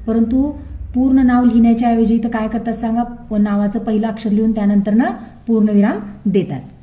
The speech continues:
पुढचं विरामचिन्ह पहा, अर्धविराम आहे. तर अर्धविराम पहा या ठिकाणी कसा आहे? वर पूर्णविराम आहे आणि खाली स्वल्पविराम, दोन्ही एकाखाली एक दिलेला आहे.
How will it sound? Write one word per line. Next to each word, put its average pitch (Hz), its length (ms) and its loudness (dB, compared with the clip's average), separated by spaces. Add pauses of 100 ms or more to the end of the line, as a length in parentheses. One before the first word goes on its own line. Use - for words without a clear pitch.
(1080)
पुढचं 254 280 4
विरामचिन्ह 247 500 4
पहा, 233 240 -4
अर्धविराम 208 640 2
आहे. 156 220 -4 (500)
तर 220 80 -2
अर्धविराम 247 600 2
पहा 240 220 0
या 233 120 0
ठिकाणी 233 280 0
कसा 233 220 -4
आहे? 226 180 -2
वर 226 220 -2
पूर्णविराम 233 600 2
आहे 220 180 0
आणि 226 200 2
खाली 220 220 0 (340)
स्वल्पविराम, 190 640 0
दोन्ही 214 320 2
एकाखाली 208 400 0
एक 170 100 -2
दिलेला 170 280 -2
आहे. 147 180 -6